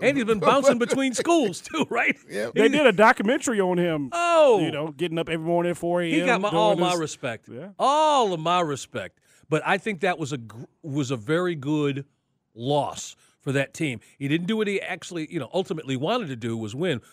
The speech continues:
Speaker 1: But, man, the taste in that mouth he must have had going into that, th-, you know, into the second half with Ohio State looking up at them.
Speaker 3: Right.
Speaker 1: Listen, what they have on their schedule coming up, if you wanna believe they have two possible losses, I think they can run this.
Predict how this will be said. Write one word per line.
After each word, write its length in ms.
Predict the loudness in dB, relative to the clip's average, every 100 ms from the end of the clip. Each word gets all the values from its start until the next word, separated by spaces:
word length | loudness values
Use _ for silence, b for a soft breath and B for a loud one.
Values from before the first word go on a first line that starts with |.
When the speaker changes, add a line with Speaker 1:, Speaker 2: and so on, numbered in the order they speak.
| b
Speaker 1:
But, 120 | -14
man, 220 | -6 -6 -6
the 80 |
taste 360 | -10 -8 -6 -6
in 80 | -8
that 160 | -8
mouth 260 | -8 -8 -8
he 100 | -10
must 240 | -8 -8 -8
have 100 | -8
had 220 | -8 -6
going 200 | -4 -4
into 180 | -6 -8
that, 160 | -10 -14 b b _
th-, 240 | -20 -16 -6
you 80 | -4
know, 160 | -4
into 180 | -4 -6
the 80 | -8
second 340 | -6 -6 -4
half 380 | -6 -4 -4 -6 _ _ _ _ _ _ _
with 160 | -4
Ohio 280 | -2 0 0
State 240 | -2 -4 -6
looking 300 | -6 -6 -10 -4
up 220 | -4 -4 -10
at 180 | -10 -4
them. 300 | -2 -2 -4
Speaker 3:
Right. 220 | -8 -10 -12 _ _ _ _ -6
Speaker 1:
Listen, 300 | -4 -4 -10
what 180 | 0 2
they 140 | 4 2
have 160 | 0
on 80 | -2
their 100 | -4
schedule 380 | -4 -4 -2 -2
coming 300 | -4 -4 -2
up, 180 | -2 b b b -10
if 140 | -6
you 120 | -2
wanna 180 | 0 0
believe 340 | 0 0 0 -2
they 160 | -2
have 200 | -2 -4
two 180 | -4 -4
possible 440 | -2 -4 -4 -4 -2
losses, 280 | -2 -2
I 120 | -6 -6
think 180 | -6
they 120 | -8 -6
can 160 | -6
run 320 | -4 -2 -2
this. 260 | -4 -6 -8